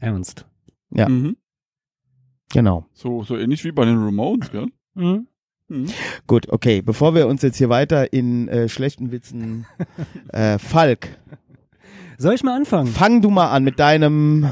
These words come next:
Speaker 2: mit deiner ersten Band.
Speaker 1: Okay, ich muss sagen, die erste Band ist, äh, ist ein, äh, Low-Hanging Fruit, also ist jetzt, ähm, könnte, sind vielleicht, kommen da noch mehrere drauf, aber es ist Exploited.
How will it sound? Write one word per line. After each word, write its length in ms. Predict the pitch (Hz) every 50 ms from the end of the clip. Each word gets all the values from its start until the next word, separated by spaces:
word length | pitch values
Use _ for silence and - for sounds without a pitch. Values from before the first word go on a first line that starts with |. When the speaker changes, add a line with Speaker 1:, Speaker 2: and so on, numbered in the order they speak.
| 92 123 135
Speaker 2:
mit 120 | 135 -
deiner 380 | 131 135 135 135 131 127 127 - -
ersten 260 | 123 127 - 127 131
Band. 360 | 113 110 95 85 80 - - - _ _ _ _ _
Speaker 1:
Okay, 280 | 139 135 - 135 131
ich 40 | 127 135
muss 120 | 151 147
sagen, 260 | 147 147 165 170 165
die 60 | 156
erste 260 | 139 143 165 - - 160
Band 340 | 135 139 151 156 147 - - -
ist, 560 | 160 165 147 - - - - 269 262 - - -
äh, 520 | 135 127 127 127 127 123 123 120 123 123
ist 140 | 143 - -
ein, 180 | 139 123 120 -
äh, 300 | 113 110 107 107 104 104 107 - - -
Low-Hanging 560 | 123 120 127 147 156 147 147 160 151 143 139
Fruit, 440 | - - - 135 147 160 170 - - - - -
also 320 | 113 113 117 110 110 110
ist 100 | 104 -
jetzt, 300 | 110 98 - - - - - -
ähm, 300 | 107 101 98 95 90 - _ _ _ - _ _ _ _ - - - - _ _ _ _ _ _ _ _ _ -
könnte, 540 | 147 175 185 170 175 170 151 147 139 131
sind 160 | 120 135 151 -
vielleicht, 320 | - 127 120 123 - _
kommen 140 | - 131 123
da 80 | 120
noch 100 | 117 107
mehrere 360 | 98 107 104 117 127 120 110 107
drauf, 340 | - - 98 104 110 - - _
aber 480 | 131 139 160 170 151 147 143 143 151 -
es 200 | 131 127 120 -
ist 360 | - 123 117 107 - - - _ _
Exploited. 1000 | - 113 113 - - - - - - 135 123 131 143 143 - 104 92 - - -